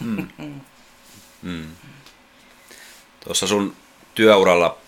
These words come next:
Speaker 3: palloerois, niin sä hyppäsit semmoiseen niinku laivaan, mistä tuli ihan varmaa, että mi-, mikä se edes on, ja,
Speaker 2: Mm.
Speaker 3: mut että varmaan oli houkuttelevaa kuitenkin, kun lähdit mukaan.
Speaker 2: <laughs>
Speaker 3: Ja sit, ja sit kun sä sait, äh, myöhemmin mukaan sit näitä työkavereita ja tuli päätoimisia ja enemmän ja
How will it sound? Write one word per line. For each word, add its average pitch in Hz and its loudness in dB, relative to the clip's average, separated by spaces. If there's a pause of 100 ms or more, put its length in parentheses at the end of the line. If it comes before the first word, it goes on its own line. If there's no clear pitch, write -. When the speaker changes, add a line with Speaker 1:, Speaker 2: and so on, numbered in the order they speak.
Speaker 3:
palloerois, 85 4
niin 76 -8 (880)
sä 92 -2
hyppäsit 101 0
semmoiseen 95 2
niinku 90 0
laivaan, 98 4
mistä - -2
tuli 95 -4
ihan 98 2
varmaa, 95 4
että - -8 (100)
mi-, 87 -10
mikä 90 -4
se 87 0
edes 82 2
on, 95 0
ja, 71 -2 (120)
Speaker 2:
Mm. 151 -16
Speaker 3:
mut 147 -10
että 80 -2 (180)
varmaan 87 0
oli 85 -2 (120)
houkuttelevaa 90 2
kuitenkin, 87 -2
kun 85 -4
lähdit 104 2
mukaan. 117 -2 (480)
Speaker 2:
<laughs> - -4
Speaker 3:
Ja 113 6
sit, 123 0
ja 120 -2
sit 135 2
kun 123 -4
sä 117 4
sait, 117 4
äh, - -10 (160)
myöhemmin 113 2
mukaan 107 2
sit 92 -2
näitä 92 0
työkavereita 85 2
ja 78 2
tuli 87 -2
päätoimisia 85 0
ja 80 0
enemmän 80 0
ja 80 2